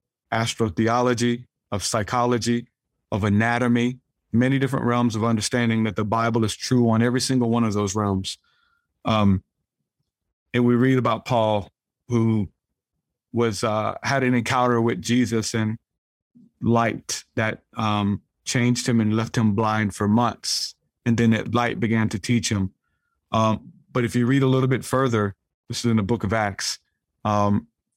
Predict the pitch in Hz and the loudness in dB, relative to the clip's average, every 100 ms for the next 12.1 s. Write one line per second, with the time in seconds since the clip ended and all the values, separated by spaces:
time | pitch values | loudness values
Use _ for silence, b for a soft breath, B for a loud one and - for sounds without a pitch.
0 | _ _ _ _ _ _ _ _ - 120 | _ _ _ _ _ _ _ _ -6 -6
1 | 120 - 151 143 135 113 107 - 113 - | -4 -2 -2 0 0 0 -2 -4 -4 -4
2 | - 131 123 110 110 120 120 131 135 135 | -2 2 2 0 -2 0 2 2 0 -4
3 | _ _ _ - - 127 127 147 139 139 | _ _ _ -20 -6 -2 0 2 0 0
4 | 131 113 101 98 _ _ _ _ _ _ | 2 2 0 -4 _ _ _ _ _ _
5 | - 113 - 123 120 117 113 117 110 127 | -6 -4 0 2 4 2 2 0 2 2
6 | 123 120 120 113 107 - 117 - 104 95 | 0 0 2 0 0 -2 -2 -2 -4 -6
7 | - 113 - 135 139 107 - - 156 120 | -4 -6 -2 0 2 0 -4 -2 0 0
8 | 98 110 - 104 101 107 101 143 143 - | 0 -2 -2 -4 -2 -2 -2 -2 -2 -2
9 | 120 101 95 95 - _ _ _ _ _ | -2 0 0 -2 -6 _ _ _ _ _
10 | - 113 110 110 113 120 110 117 135 143 | 0 2 4 2 0 0 0 0 0 0
11 | - 135 135 139 135 120 113 117 107 104 | -2 -2 0 0 -2 -2 -2 -2 0 0
12 | 107 | -4